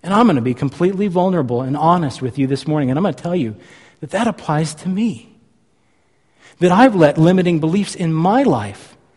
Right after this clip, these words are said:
hold me back. Not only negative thoughts about myself,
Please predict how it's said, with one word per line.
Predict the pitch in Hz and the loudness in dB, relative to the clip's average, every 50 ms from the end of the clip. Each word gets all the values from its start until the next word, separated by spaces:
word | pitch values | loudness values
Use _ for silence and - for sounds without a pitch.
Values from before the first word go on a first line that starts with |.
| _ _ _ _ _ _ _ _ _ _ _ _ _ _ - | _ _ _ _ _ _ _ _ _ _ _ _ _ _ -6
hold | 135 180 196 196 190 160 | 0 2 2 2 2 2
me | 165 156 131 | 0 -2 -2
back. | 113 123 98 87 - - - - - - _ _ _ _ _ _ _ _ _ _ _ _ _ _ _ _ _ _ _ _ _ - | -2 -4 -8 -10 -14 -18 -20 -20 -20 -20 _ _ _ _ _ _ _ _ _ _ _ _ _ _ _ _ _ _ _ _ _ -2
Not | 170 208 240 | 0 2 4
only | 277 277 240 202 180 | 4 4 4 4 4
negative | 185 202 196 202 175 147 | 4 4 2 2 0 0
thoughts | - 196 190 202 202 - | -2 -2 -4 -4 -4 -4
about | 175 151 156 147 151 | -4 -2 -2 -2 -2
myself, | 147 135 131 117 - - 208 220 254 254 226 - - - - | -4 -6 -6 -6 -8 -6 -4 -2 -2 -2 -4 -6 -12 -20 -20